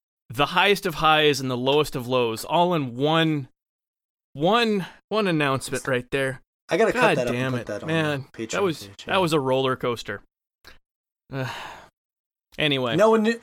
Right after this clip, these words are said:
Speaker 2: nobody knew what the fuck Commander Keen was, so you were the only
Speaker 1: Yeah,
Speaker 2: one
Speaker 1: it was
Speaker 2: excited,
Speaker 1: just me.
Speaker 2: and then
Speaker 1: It
Speaker 2: you
Speaker 1: was
Speaker 2: were the
Speaker 1: just
Speaker 2: only
Speaker 1: me.
Speaker 2: one
Speaker 1: I was
Speaker 2: sad.
Speaker 1: the only
Speaker 2: Yeah.
Speaker 1: one who went on that ride, but it was
Speaker 2: Yeah.
Speaker 1: a ride.
Speaker 2: Yeah.
Speaker 1: Uh,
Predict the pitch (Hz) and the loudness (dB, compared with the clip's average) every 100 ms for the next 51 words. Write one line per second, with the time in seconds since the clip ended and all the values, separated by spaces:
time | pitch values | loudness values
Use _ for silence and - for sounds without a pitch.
0 | - - 277 320 240 226 220 175 - 175 | -6 2 4 4 4 6 4 2 0 0
1 | - 170 170 147 196 190 127 135 135 170 | 2 0 2 0 -2 -2 0 0 2 4
2 | 175 143 147 160 160 143 135 190 175 160 | 4 4 2 4 2 2 2 2 4 4
3 | 147 139 240 208 214 - 190 185 196 190 | 4 4 4 4 6 6 6 6 6 6
4 | 233 175 247 247 254 240 247 220 196 226 | 6 8 6 6 4 6 6 6 4 2
5 | 214 202 175 165 143 147 143 110 - 135 | 2 2 2 2 4 2 4 2 0 0
6 | - - - - - - 185 226 196 185 | -4 -10 -18 -18 -14 2 4 6 6 4
7 | 151 139 117 107 - - - _ _ _ | 4 4 2 -2 -6 -16 -20 _ _ _
8 | 151 156 147 139 131 123 120 | -2 2 2 2 0 -2 -6